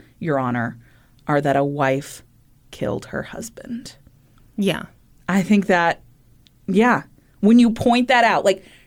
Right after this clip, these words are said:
Speaker 1: nobody got through all of those security measures and got to Jeremy still asleep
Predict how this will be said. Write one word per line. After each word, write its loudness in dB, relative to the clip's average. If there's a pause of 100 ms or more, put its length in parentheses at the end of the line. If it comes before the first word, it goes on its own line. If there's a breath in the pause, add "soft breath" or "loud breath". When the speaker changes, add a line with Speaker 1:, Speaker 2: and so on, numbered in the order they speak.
(140 soft breath)
Speaker 1:
nobody 4
got 2
through 2
all 6
of 2
those 2
security 0
measures 0
and 0
got 0
to 2
Jeremy 2
still 0
asleep -4